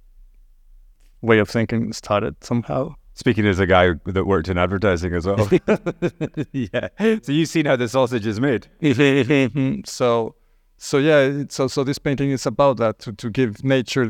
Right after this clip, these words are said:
Speaker 1: what we have stolen from them, fr-, from, from, yeah, from she, from them, from, yeah.
Speaker 2: It seems like quite a violent interaction.
Speaker 1: We have been violent with nature, and what happens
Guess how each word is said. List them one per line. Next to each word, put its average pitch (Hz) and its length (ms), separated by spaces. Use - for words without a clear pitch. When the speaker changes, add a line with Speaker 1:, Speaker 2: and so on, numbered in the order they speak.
Speaker 1:
what 110 220
we 120 140
have 107 280
stolen 113 420
from 104 300
them, 107 400
fr-, 117 160
from, 104 480
from, 107 440
yeah, 123 200
from 101 280
she, - 280
from 98 240
them, 107 260
from, - 300
yeah. 104 160
Speaker 2:
It 107 140
seems 120 300
like 110 120
quite 104 220
a 95 80
violent 98 480
interaction. 95 720
Speaker 1:
We 151 200
have 156 200
been 135 280
violent 127 420
with 101 160
nature, 104 420
and 110 140
what 107 100
happens 123 460